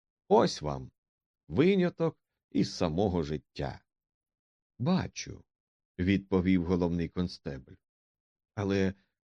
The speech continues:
чому ви так зацікавилися? У цій справі час смерті зовсім не важливий». «О, ще й який важливий»,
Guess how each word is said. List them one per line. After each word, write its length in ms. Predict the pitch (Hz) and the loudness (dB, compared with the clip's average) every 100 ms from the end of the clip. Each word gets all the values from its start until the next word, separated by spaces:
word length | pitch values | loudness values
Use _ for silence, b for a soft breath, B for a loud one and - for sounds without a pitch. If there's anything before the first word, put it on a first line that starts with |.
| _ _ | _ _
чому 340 | - 160 214 | -2 2 2
ви 200 | 208 208 | 4 2
так 180 | - 78 | 2 0
зацікавилися? 1000 | 78 85 104 - 85 69 65 - - - - _ _ | 0 -2 -4 -4 -4 -4 -10 -12 -14 -14 -18 _ _
У 140 | - 110 | -2 -2
цій 220 | - 107 | 0 -2
справі 640 | - - 92 98 107 127 B B B | -2 -6 -2 0 4 2 B B B
час 280 | - 95 85 | 0 2 2
смерті 640 | - 90 95 95 107 98 - - | -2 0 0 0 -2 -2 -4 -6
зовсім 540 | 92 196 - - 82 | 2 4 4 0 0
не 80 | 85 | 0
важливий». 640 | 78 76 76 69 64 - - _ _ _ 95 | 0 -2 -4 -8 -12 -16 -20 _ _ _ -6
«О, 580 | 101 104 104 98 85 - b b b | 0 2 2 0 -2 -6 b b b
ще 300 | - - 139 | -12 0 2
й 140 | 135 135 | 4 4
який 380 | 131 - 101 117 | 2 2 0 2
важливий», 800 | 104 85 76 95 143 95 71 | 2 0 -2 0 2 0 -4